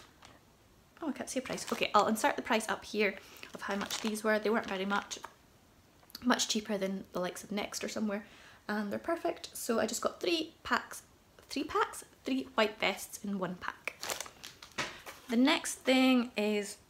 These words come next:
oh, I'm all covered in fluff off everything. The next thing is a pack of socks that Andrew picked up. It was five pairs for five pounds, so you can't go wrong for a pound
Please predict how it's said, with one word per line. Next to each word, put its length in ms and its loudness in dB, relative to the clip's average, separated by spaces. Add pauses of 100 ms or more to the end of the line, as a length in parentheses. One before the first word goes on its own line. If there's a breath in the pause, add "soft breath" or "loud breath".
(140)
oh, 180 2
I'm 60 -2
all 80 0
covered 320 -2
in 80 2
fluff 420 -2
off 160 0
everything. 360 -8 (1120 loud breath)
The 100 2
next 440 6
thing 600 4
is 540 2 (100)
a 60 -2
pack 420 0
of 140 -4
socks 500 4
that 140 0
Andrew 180 4
picked 280 -6
up. 180 -2
It 60 -4
was 100 -4
five 400 6
pairs 240 4
for 120 0
five 320 0
pounds, 360 0 (360 loud breath)
so 40 -14
you 80 -14
can't 240 0
go 60 -2
wrong 200 4
for 140 -8
a 20 -18
pound 380 -4